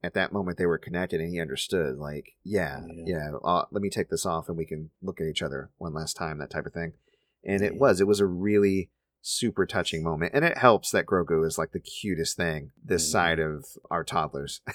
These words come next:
Speaker 1: <laughs> Like,
Speaker 2: Right.
Speaker 1: he is
Speaker 2: That's
Speaker 1: so cute.
Speaker 2: Yeah, Vicky
Speaker 1: It's un-,
Speaker 2: calls
Speaker 1: it's
Speaker 2: him
Speaker 1: unbelievable.
Speaker 2: Gogurt <laughs> all
Speaker 1: Go-,
Speaker 2: the time.
Speaker 1: Gogurt. Yeah, yeah, I called him
Speaker 2: Gogurt.
Speaker 1: Gogurt or, uh, Yo Girl. <laughs>
Speaker 2: Yo Girl.
Speaker 1: Yeah, I was, like, purposely
Speaker 2: Yeah.
Speaker 1: messing up his name after they revealed it on that,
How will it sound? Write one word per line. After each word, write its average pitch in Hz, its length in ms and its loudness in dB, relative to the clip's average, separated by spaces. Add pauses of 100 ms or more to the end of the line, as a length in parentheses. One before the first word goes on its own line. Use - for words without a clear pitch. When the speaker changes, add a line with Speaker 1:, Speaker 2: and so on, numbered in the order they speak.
(120)
Speaker 1:
<laughs> - 400 6
Like, 147 240 8
Speaker 2:
Right. 78 420 -2
Speaker 1:
he 123 120 4
is 107 120 6
Speaker 2:
That's - 100 0
Speaker 1:
so 127 180 10
cute. 135 460 12 (580)
Speaker 2:
Yeah, 92 220 2
Vicky 110 160 6
Speaker 1:
It's 117 100 4
un-, 113 80 8
Speaker 2:
calls 98 160 6
Speaker 1:
it's 90 100 0
Speaker 2:
him 117 120 6
Speaker 1:
unbelievable. 85 420 2 (180)
Speaker 2:
Gogurt 131 240 6
<laughs> - 100 -4
all 175 60 0
Speaker 1:
Go-, 95 140 6
Speaker 2:
the 95 80 -6
time. 101 160 8
Speaker 1:
Gogurt. 107 220 10
Yeah, 120 320 12
yeah, 113 180 10
I 107 80 8
called 107 240 6
him 95 80 0
Speaker 2:
Gogurt. 92 220 6 (320)
Speaker 1:
Gogurt - 20 -2
or, 92 300 4
uh, 85 100 4
Yo 92 240 8
Girl. 85 420 6 (100)
<laughs> - 300 6
Speaker 2:
Yo 120 460 10 (140)
Girl. 110 360 2 (320)
Speaker 1:
Yeah, 120 140 10
I 127 40 12
was, 127 140 10
like, 110 120 6
purposely 104 380 4
Speaker 2:
Yeah. 85 40 2
Speaker 1:
messing 98 240 2
up 87 140 0
his 90 140 -4
name 101 280 2
after 90 240 0
they 92 140 4
revealed 92 420 2
it 90 80 -2
on 87 140 -2
that, 87 200 0